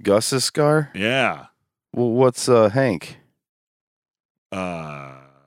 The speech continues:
Speaker 2: Hank, Hank. Oh, he would be like, uh, Rafiki. <laughs>
Speaker 1: I was trying to think of the fe-, the lionesses' names. Like, well, there are the
Speaker 2: It's like Nala, right?
Speaker 1: Yeah, Nala, I guess, would be Skylar.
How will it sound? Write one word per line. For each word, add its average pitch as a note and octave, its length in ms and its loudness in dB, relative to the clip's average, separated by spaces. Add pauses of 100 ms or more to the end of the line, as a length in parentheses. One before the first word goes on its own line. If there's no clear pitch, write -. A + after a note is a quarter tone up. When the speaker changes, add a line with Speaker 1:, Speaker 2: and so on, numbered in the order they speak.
(500)
Speaker 2:
Hank, D2 400 -20
Hank. C#2+ 220 -20 (360)
Oh, D3 240 2
he B2+ 140 -4
would C#3 100 -6
be C3+ 140 -2
like, B2 200 0
uh, F2+ 340 -4
Rafiki. E2 560 -12 (100)
<laughs> - 1600 -4 (2750)
Speaker 1:
I C3 60 -2
was C3+ 80 -4
trying D3 200 2
to B2 40 0
think A#2+ 200 -2
of G#2+ 60 0
the F2+ 80 -4
fe-, A#2+ 220 -4
the F#2+ 140 2
lionesses' F#2+ 680 0
names. F2 380 -6
Like, F2+ 240 -8 (640)
well, A#2+ 120 4
there G#2+ 220 4
are G2 60 2
the F2 100 -4
Speaker 2:
It's E2 80 -2
like A#2 160 -2
Nala, A#2+ 460 -2 (100)
right? G2+ 300 -2
Speaker 1:
Yeah, G2 220 2
Nala, G2+ 600 0 (460)
I F#2+ 120 -8
guess, F#2+ 260 -4
would G2 120 -6
be F#2 80 -6
Skylar. F#2 520 -4